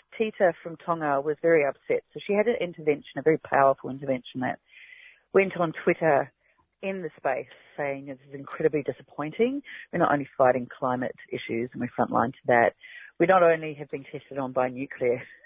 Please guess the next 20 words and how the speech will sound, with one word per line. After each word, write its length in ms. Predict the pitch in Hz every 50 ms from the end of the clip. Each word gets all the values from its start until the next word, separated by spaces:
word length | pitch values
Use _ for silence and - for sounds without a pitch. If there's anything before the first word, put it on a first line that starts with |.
| _ _ -
<laughs> 380 | - - - - - - - -
you 120 | 196 185
know, 160 | 175 156 139 139 131 - - - 156
the 80 | 165
nuclear 360 | 165 165 190 - - 175 156 147
industry, 440 | 139 135 143 _ _ - 147 139
we've 140 | 135 151 156
now 360 | 165 170 165 160 156 156 156
got 220 | 151 - 147 - -
this 100 | 151 - -
whole 340 | - - - 170 156 147 147
new 440 | 143 139 139 139 135 131 127 123 -
industry 640 | - - 127 127 127 127 - - - 127 123 120 120 - _ -
wanting 240 | - 135 131 123 123 -
to 100 | - -
open 240 | 120 120 - - 110
up 100 | 120 - -
in 100 | 123 120
our 180 | 117 104 110 - -
oceans, 460 | 131 160 170 - - 190 185 185 185